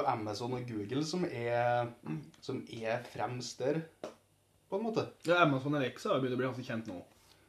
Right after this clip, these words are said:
Speaker 1: Ja, det brukes, brukes vel i U S A til å bestille varer på
Speaker 2: Ja.
Speaker 1: Amazon og få nyheter.
Speaker 2: Stemmer.
Speaker 1: Det er jo ikke utbredt i Norge ennå, men, eh,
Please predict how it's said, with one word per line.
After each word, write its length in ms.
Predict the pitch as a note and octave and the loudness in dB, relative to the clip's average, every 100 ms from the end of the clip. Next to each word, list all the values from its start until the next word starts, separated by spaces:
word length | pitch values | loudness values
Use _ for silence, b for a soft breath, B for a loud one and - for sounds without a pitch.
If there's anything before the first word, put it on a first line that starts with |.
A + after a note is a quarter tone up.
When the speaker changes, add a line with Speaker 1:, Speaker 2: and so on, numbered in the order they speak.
| b b _ - | b b _ 0
Speaker 1:
Ja, 180 | B2 C3+ | 0 2
det 100 | A#2+ | 0
brukes, 800 | B2+ D3+ D3+ - G2 - - - - G#2+ G#2+ | 4 6 6 2 -4 -6 -6 -10 -14 -12 -8
brukes 520 | A#2 C#3 A2 - G2+ - - | -4 -2 -2 -2 -4 -4 -6
vel 120 | G#2 A#2+ | -4 -2
i 40 | A#2 | 0
U 60 | A2 | 0
S 140 | G#2+ | 0
A 140 | G2+ G#2+ | -2 -2
til 120 | A2+ | -4
å 20 | |
bestille 720 | A2 - - - G#2 G2+ G#2 G#2+ | -6 -8 -10 -12 -10 -8 -4 0
varer 300 | A2+ A2 G#2 | 0 0 -4
på 80 | A2 | -2
Speaker 2:
Ja. 60 | |
Speaker 1:
Amazon 460 | G#2+ G#2+ G#2 G#2+ A2 | -2 -2 -4 -4 -2
og 340 | A2+ A2 A2 | -2 -2 -4
få 160 | A2 A2 | -4 -4
nyheter. 800 | A2 A2 G#2+ G2+ - A2 A2 A#2 - | -2 -4 -6 -6 -4 -2 0 -4 -6
Speaker 2:
Stemmer. 260 | E3 C#3+ D#3+ - _ _ | -6 -6 -8 -18 _ _
Speaker 1:
Det 80 | A2+ | -2
er 60 | B2 | 0
jo 40 | |
ikke 140 | B2+ G#2 | 0 2
utbredt 200 | A2 D3 | 0 0
i 100 | B2+ | 0
Norge 320 | G#2+ A2 F#3+ | 0 2 2
ennå, 300 | C3+ A2 A#2 | 2 -2 -4
men, 180 | B2 B2+ | -4 -2
eh, 260 | B2 A#2+ | -2 -2